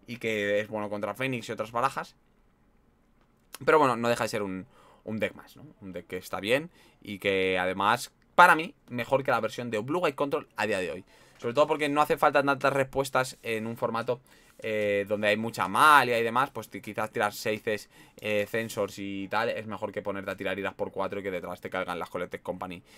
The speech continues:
y te vayas al lobby, ¿no? Entonces, bueno, pues para que lo tengáis en cuenta, tenemos también Rat of Vampires, que, bueno, pues no ha destacado mucho y estoy muy triste porque la Golgari Vampires no ha fru-, no, no ha penetrado en el meta, supongo que no, no estaba al nivel, ¿vale? Entonces, bueno, pues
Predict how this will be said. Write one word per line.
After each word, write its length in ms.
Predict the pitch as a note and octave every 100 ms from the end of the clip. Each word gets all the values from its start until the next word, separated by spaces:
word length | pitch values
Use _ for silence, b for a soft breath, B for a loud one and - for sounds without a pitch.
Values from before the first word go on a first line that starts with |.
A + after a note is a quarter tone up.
| B
y 80 | -
te 60 | G2+
vayas 220 | F2+ F2
al 140 | D2+ D#2
lobby, 220 | C#2+ -
¿no? 120 | B2+ - B B B
Entonces, 280 | B A#2+ B2+
bueno, 220 | G#2+ F2+
pues 260 | - F#2+ - -
para 180 | G2+
que 80 | G2
lo 80 | G2
tengáis 220 | G2+ A2+
en 80 | D3
cuenta, 420 | F#3+ G#3 G#3+ G#3 -
tenemos 320 | B2+ A2+ A2
también 320 | G#2 G#2 G2+
Rat 180 | G#2+ G2+
of 100 | G#2+
Vampires, 440 | C#3+ F3+ G3+ G#3+
que, 480 | - G#2+ F#2+ F#2+ G2
bueno, 260 | F#2+ A2+ G#2
pues 220 | G2 -
no 140 | G#2+ A2+
ha 40 |
destacado 380 | A#2 A#2 A2 A2
mucho 320 | C#3+ D3 F3+
y 100 | C#3
estoy 220 | C3 C3 C#3+
muy 140 | C#3
triste 300 | B2+ D3 C#3+
porque 240 | C3+ C3
la 120 | C3 A2+
Golgari 340 | A2 G#2+ A2+
Vampires 420 | G#2 G#2+ A#2 - B B
no 180 | G#2+ A2
ha 300 | G2+ F#2+ F#2 -
fru-, 200 | G2+ G2
no, 300 | G#2 G#2 - - - -
no 280 | G#2+ G#2+ G#2
ha 240 | G2 F#2+ G2
penetrado 440 | - G2+ F#2+ A2 G2+
en 100 | G2+
el 80 | G2
meta, 280 | G2+ A2+ C3 B B
supongo 200 | G2 F#2+
que 120 | F2+
no, 360 | E2+ E2 E2 -
no 140 | G2
estaba 240 | G2 F#2+ F#2
al 80 | F2
nivel, 240 | C#2+ -
¿vale? 220 | - G2 _ _
Entonces, 320 | - F2+ F#2
bueno, 180 | F2 E2+
pues 160 | - -